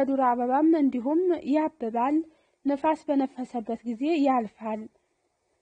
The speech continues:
መዝሙር መቶ ሁለት መዝሙር መቶ ሁለት ከቁጥር አስራ አራት እስከ አስራ ስድስት በማለት እንደተናገረው ሳር በቅሎ አድጎ አብቦ ፀሐይ በወጣ ጊዜ ይደርቅና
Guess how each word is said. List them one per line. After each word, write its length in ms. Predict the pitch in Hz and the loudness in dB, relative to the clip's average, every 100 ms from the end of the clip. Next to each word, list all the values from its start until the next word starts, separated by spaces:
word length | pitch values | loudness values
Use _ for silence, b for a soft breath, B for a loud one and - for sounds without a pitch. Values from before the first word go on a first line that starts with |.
| _ | _
መዝሙር 460 | 240 240 240 294 359 285 | 0 2 4 4 4 4
መቶ 340 | 277 277 277 | 2 2 -2
ሁለት 400 | 247 247 311 - - _ _ _ _ _ _ _ _ _ _ _ _ _ _ _ _ _ | 0 0 0 0 -10 _ _ _ _ _ _ _ _ _ _ _ _ _ _ _ _ _
መዝሙር 420 | 247 247 254 349 339 | 0 2 4 4 6
መቶ 240 | 320 302 277 | 4 2 -2
ሁለት 320 | 254 269 359 - | 0 2 0 -2
ከቁጥር 560 | 202 277 285 262 262 254 | -4 -2 -4 -4 -4 0
አስራ 300 | 247 254 262 247 | 2 2 0 -2
አራት 340 | 240 269 370 - _ | 0 2 0 -2 _
እስከ 260 | 254 262 - 262 - | -6 -6 -4 -2 0
አስራ 280 | 233 - 233 | -2 -2 -16
ስድስት 360 | - 226 233 - | -14 -14 -14 -10
በማለት 520 | 226 220 226 262 320 - b b b - | -6 -4 -2 0 0 -2 b b b -2
እንደተናገረው 840 | 269 381 294 226 233 240 240 302 277 | 0 0 -4 -6 -6 -4 2 2 0
ሳር 360 | - 302 392 415 | -8 -2 -2 2
በቅሎ 360 | 330 302 269 320 381 523 - | 2 0 -2 -2 -2 -6 -4
አድጎ 340 | 320 311 269 294 330 330 | -2 -2 -4 -2 -2 0
አብቦ 400 | 285 277 - 247 269 302 320 b b b b | -2 -2 -4 -4 0 2 0 b b b b
ፀሐይ 380 | - 320 311 392 | -10 -4 0 0
በወጣ 340 | 330 311 269 - 254 | 4 4 2 -2 -6
ጊዜ 240 | 233 220 254 302 | -4 -6 -4 -2
ይደርቅና 640 | 285 330 330 311 - 233 | 2 2 2 -2 -6 -6